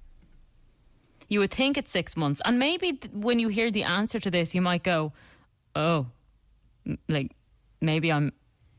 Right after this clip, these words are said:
maybe I'm sad." <laughs> Maybe I'm a sad, sad person. <laughs> I don't know. 'Cause people that are saying six months to a year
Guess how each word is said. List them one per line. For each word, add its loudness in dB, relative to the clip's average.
maybe 0
I'm 2
sad." 0
<laughs> -8
Maybe 2
I'm 2
a -2
sad, 0
sad 0
person. -2
<laughs> -8
I 0
don't 2
know. 0
'Cause 2
people 0
that 2
are 0
saying 0
six -6
months 0
to -2
a 0
year 0